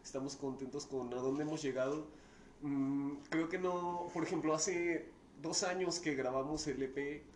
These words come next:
lo sacamos hace un año y un mes. Bueno, lo fuimos sacando por partes y el E P completo salió hace un año y un mes, pero realmente creo que nunca fue así como de,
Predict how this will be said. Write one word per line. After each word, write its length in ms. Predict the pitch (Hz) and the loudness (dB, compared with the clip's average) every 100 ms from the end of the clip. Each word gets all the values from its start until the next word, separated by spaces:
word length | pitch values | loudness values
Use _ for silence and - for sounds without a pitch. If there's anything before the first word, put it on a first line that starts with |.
| 123 | -6
lo 100 | 135 | -4
sacamos 400 | 139 139 147 160 | -4 -2 -2 -2
hace 240 | 147 151 | -2 -2
un 220 | 139 135 131 | -2 -2 -2
año 280 | 131 131 | -2 -4
y 80 | 127 | -4
un 140 | 127 127 | -4 -4
mes. 400 | 139 165 - - | -4 -4 -10 -4
Bueno, 200 | 160 175 | 0 2
lo 100 | 185 | 2
fuimos 240 | 208 220 247 | 2 2 0
sacando 240 | 170 180 | 0 -2
por 160 | 180 - | -2 2
partes 340 | 143 - 196 | 2 2 0
y 60 | 143 | 0
el 80 | 127 | 0
E 40 | |
P 120 | 131 | -2
completo 360 | 135 131 135 127 | -2 -4 -4 -4
salió 220 | 143 127 | -6 -6
hace 140 | 127 143 | -6 -6
un 100 | 127 | -4
año 180 | 131 | -6
y 40 | 131 | -6
un 100 | 127 | -6
mes, 220 | 147 - - - - - | -6 -8 -16 -20 -20 -2
pero 180 | 143 147 | 2 4
realmente 380 | 160 170 185 165 | 4 4 2 0
creo 120 | 165 | -2
que 100 | 170 | 0
nunca 540 | 165 160 160 156 160 | 2 4 6 4 2
fue 140 | 151 147 | 0 0
así 140 | - | 0
como 200 | 151 139 | 0 0
de, 200 | 117 - | 0 -4